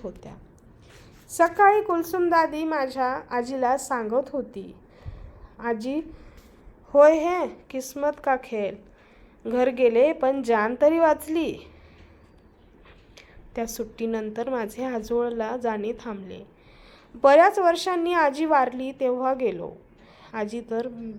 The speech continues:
गेलीच होती, पर समोर कुलसुम दादीचे घर नव्हते. आजीसारखी तीही गेली होती आणि तिचा मुलगा, नातवंडे कुठे गेली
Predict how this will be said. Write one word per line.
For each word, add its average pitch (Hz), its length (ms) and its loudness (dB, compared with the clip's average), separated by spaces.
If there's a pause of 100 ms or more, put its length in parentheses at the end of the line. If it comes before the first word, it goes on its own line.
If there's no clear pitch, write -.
(120)
गेलीच 220 340 -6
होती, 240 460 -8 (600)
पर 262 200 4
समोर 254 560 -2
कुलसुम 254 460 -8
दादीचे 247 540 -2
घर 247 220 -4
नव्हते. 240 540 -8 (600)
आजीसारखी 240 720 -2
तीही 262 600 -6
गेली 254 360 -6
होती 208 500 -8 (800)
आणि 214 360 -4
तिचा 226 280 -4
मुलगा, 220 440 -2
नातवंडे 214 680 -6
कुठे 220 400 -6
गेली 226 420 -6